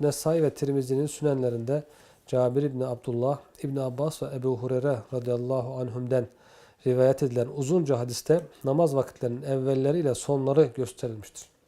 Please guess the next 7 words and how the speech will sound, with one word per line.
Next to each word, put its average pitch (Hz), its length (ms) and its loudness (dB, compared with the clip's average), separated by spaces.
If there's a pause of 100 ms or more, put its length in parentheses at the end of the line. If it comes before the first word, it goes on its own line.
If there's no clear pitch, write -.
(800)
Yani 117 260 -6
biraz 123 220 -4
önce 120 180 -4
bahsettiğimiz 117 520 -6
gibi 135 200 -2 (640)
Cibril 139 280 0
aleyhisselam 120 500 -2